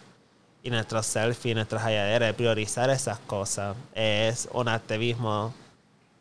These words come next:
entre sí. Y que gracias, Carol, ¿verdad? Por ese portal. Ay, a todas las mujeres trans negras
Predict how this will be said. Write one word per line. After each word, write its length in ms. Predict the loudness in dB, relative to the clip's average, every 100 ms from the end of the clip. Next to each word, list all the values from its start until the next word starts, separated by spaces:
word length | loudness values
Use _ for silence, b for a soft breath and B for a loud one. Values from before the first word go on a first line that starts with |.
| _
entre 360 | -8 -8 -6 -6
sí. 260 | -4 -6 -8 -14 -20 b b b b _
Y 240 | -4 -4 -4
que 680 | -4 -2 0 -2 -2 -4 -6 -10 -2
gracias, 420 | 0 0 -2 -4
Carol, 380 | -4 -2 -2 -2
¿verdad? 300 | -2 -2 -2
Por 140 | 0
ese 240 | -2 -4 -6
portal. 500 | -6 -8 -8 -6 -6 -6
Ay, 180 | -2 0
a 100 | 0
todas 300 | 4 4 4
las 100 | 2
mujeres 380 | 0 -2 -2 -2
trans 340 | -2 -2 -2
negras 600 | -4 0 0 2 2 -2